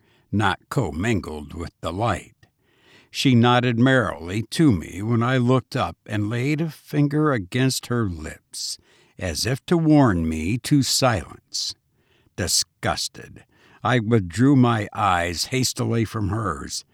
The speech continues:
Indeed, after my experience of the previous evening, I did not care to trust my self-control under the influence of her gaze. As Doctor Mack, with his sharp scissors,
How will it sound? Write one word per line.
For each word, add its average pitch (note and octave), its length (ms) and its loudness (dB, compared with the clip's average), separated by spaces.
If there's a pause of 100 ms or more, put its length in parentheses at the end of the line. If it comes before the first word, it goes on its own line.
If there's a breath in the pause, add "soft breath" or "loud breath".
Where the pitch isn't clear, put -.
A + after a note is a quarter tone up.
(320)
Indeed, G2 640 -2
after G#2 340 -4
my G#2 240 0
experience F#2+ 800 -2
of G2+ 80 -8
the F#2+ 80 -8
previous F#2 560 -4
evening, G#2+ 460 -2 (580 soft breath)
I F2 80 -8
did B2 240 -2
not C3 220 0
care C#3 160 0
to G2+ 120 -4
trust - 380 -4
my G#2+ 180 0
self-control G2 1040 -2
under G#2+ 280 -4
the G2+ 200 -2
influence G2 680 0
of G#2 160 -6
her A#2+ 240 -4
gaze. D#2 800 -8 (1000)
As G#2 300 0
Doctor C3+ 440 6
Mack, G#2+ 560 2 (140)
with A2 200 -4
his B2 180 2
sharp B2+ 480 0
scissors, - 680 -4